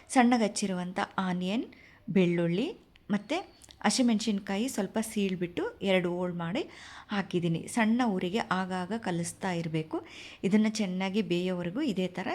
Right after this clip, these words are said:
ಎರಡು ನಿಮಿಷಕ್ಕೊಂದ್ಸರಿ ಕಲಿಸ್ತಾ ಇರಬೇಕು. ಒಂದೆರಡು ಸ್ಪೂನು ಗೋ-, ಮೈದಾ ಹಿಟ್ಟು ಮತ್ತು ಕಾರ್ನ್ ಫ್ಲೋರು ಈ ಥರ ನೀರು ಹಾಕ್ಬಿಟ್ಟು ಚೆನ್ನಾಗೆ ಪೇಸ್ಟಾಗಿ ರೆಡಿ ಮಾಡಿ ಇಟ್ಕೊಂಡಿರಬೇಕು.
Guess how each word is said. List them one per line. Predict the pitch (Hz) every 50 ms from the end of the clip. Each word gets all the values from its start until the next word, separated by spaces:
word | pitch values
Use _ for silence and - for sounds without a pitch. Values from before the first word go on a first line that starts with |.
| 453 466 - -
ಎರಡು | 180 175 180 185
ನಿಮಿಷಕ್ಕೊಂದ್ಸರಿ | 190 185 - - - 185 175 170 170 226 294 381 - - - - - - - -
ಕಲಿಸ್ತಾ | - 233 202 196 196 - - 175
ಇರಬೇಕು. | 175 170 160 165 170 165 - - - - - - - - -
ಒಂದೆರಡು | - 254 247 247 240 214 214 202 202 -
ಸ್ಪೂನು | - - 220 226 220 220
ಗೋ-, | 190 - 185 196 190 185 180 175 - - - - - -
ಮೈದಾ | 208 196 185 190 190 220
ಹಿಟ್ಟು | 226 214 220 - - 294 370 466 - - - - - -
ಮತ್ತು | 214 202 - 330 330
ಕಾರ್ನ್ | 320 220 196 185 180 185 185
ಫ್ಲೋರು | - 190 165 151 151 - - - - - -
ಈ | 233 233
ಥರ | - 247 233 233 220
ನೀರು | 202 208 220 220 214
ಹಾಕ್ಬಿಟ್ಟು | 196 - - 202 190 - 214 - -
ಚೆನ್ನಾಗೆ | 185 165 165 165 170 220 320 - - - - - - - -
ಪೇಸ್ಟಾಗಿ | 240 220 208 208 - - 190 170 180 254
ರೆಡಿ | 302 269 190 175 185 175 170
ಮಾಡಿ | 165 170 220
ಇಟ್ಕೊಂಡಿರಬೇಕು. | 226 226 - - - 170 160 156 160 156 - 165 160 160 - 330